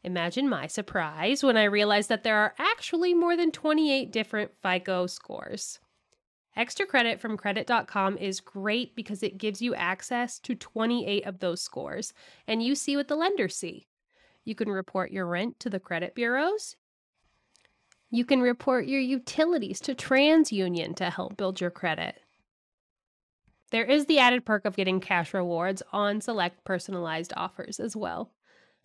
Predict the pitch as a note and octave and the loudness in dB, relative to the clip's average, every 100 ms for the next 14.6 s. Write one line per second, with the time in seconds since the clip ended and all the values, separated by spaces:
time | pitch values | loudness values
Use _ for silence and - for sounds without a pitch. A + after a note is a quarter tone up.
0 | _ _ G#3+ A#3+ D4+ C4 A3 A3 A3 G#3+ | _ _ 4 4 4 4 2 2 2 4
1 | G#3+ F#3+ F#3+ F#3+ F#3 E3+ F3 - F3 E3+ | 2 2 0 0 0 -2 -4 -4 -2 0
2 | F3+ E3+ F3+ - E3 E3 E3 F#3+ F#3 F3 | 0 -2 -8 -6 -6 -4 -2 0 0 2
3 | F3+ F3 E3+ F3 F3 F3+ D#3+ - G3+ G#3 | 0 2 0 -2 0 0 0 -4 -6 -6
4 | F#3+ F3 F3 F#3+ F#3+ F#3+ G3 F#3 F#3 F#3 | -4 -2 2 2 0 -2 0 0 -2 -4
5 | F#3 - D4+ D#4+ D#4+ E4+ D#4 C#4+ C#4+ C4+ | -2 2 4 6 4 2 2 4 4 2
6 | C4+ C#4 B3+ G3 G3 A3 G#3 A#3 A#3 A#3+ | 2 0 0 2 4 4 2 2 2 2
7 | B3 A#3 A3 A3 - A3 A3 G#3+ - _ | 0 -2 -2 -4 -2 0 2 0 -2 _
8 | _ _ _ _ F3+ F3 D#3+ D3+ D3+ D3 | _ _ _ _ -6 -4 -4 -6 -8 -10
9 | - - G#3 B3+ D4+ D4 B3+ C#4 B3+ B3+ | -14 -2 6 8 8 4 2 2 4 4
10 | - A3 G3+ F#3+ F#3 F3 - G#3+ G3 F#3+ | 2 -2 0 0 2 0 0 -4 -4 -4
11 | F3+ F#3 F#3 F#3 F3+ F3 F3 F3 E3 E3+ | -2 -2 0 0 0 -2 -2 -2 -2 -4
12 | F3 - C#4+ C4+ F#3 - F#3+ - C#4+ A3+ | -6 -2 4 4 4 0 -4 -2 -2 -2
13 | F#3+ - G3 - A#3+ D4 D4+ F3+ D#3+ D#3 | -6 -8 -8 -4 0 2 2 -2 -4 -8
14 | - - B1+ - F3 G3 | -8 -8 -8 -8 -8 -10